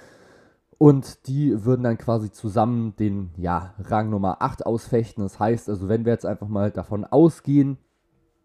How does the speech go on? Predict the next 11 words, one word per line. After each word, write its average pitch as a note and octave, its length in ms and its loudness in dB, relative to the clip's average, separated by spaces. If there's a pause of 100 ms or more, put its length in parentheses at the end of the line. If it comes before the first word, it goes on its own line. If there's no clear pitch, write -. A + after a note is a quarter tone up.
(140)
dass A#2 280 -6
die A#2 120 -2
Standings A#2 420 0
jetzt G#2+ 140 -6
gerade A2+ 160 2
einfach G#2 300 -4
genauso G#2+ 500 0
in F#2+ 80 -4
Stein C3+ 240 0
gemeißelt B2 420 -2
sind A#2 240 -2